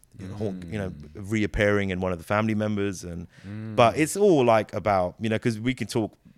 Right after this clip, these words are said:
Speaker 1: not this episode, maybe another time, but
Speaker 2: Mm.
Speaker 1: about, you know, j-,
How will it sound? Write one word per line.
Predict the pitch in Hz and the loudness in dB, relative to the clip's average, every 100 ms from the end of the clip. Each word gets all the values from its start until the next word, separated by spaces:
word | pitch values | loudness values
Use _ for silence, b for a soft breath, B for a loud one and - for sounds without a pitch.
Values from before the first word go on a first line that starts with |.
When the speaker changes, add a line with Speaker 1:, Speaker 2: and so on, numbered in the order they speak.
| _ - - | _ -18 -4
Speaker 1:
not | 117 110 - | 0 0 0
this | 98 - | -4 -2
episode, | 98 - 98 90 | -2 -2 -4 -2
maybe | 98 | -2
another | 98 101 | 0 -2
time, | 82 101 92 | -2 -4 -2
but | 82 | -4
Speaker 2:
Mm. | 90 | -4
Speaker 1:
about, | 101 95 87 | 2 0 0
you | |
know, | 95 85 b b b b 95 | -4 -4 b b b b -12
j-, | - - | -10 -8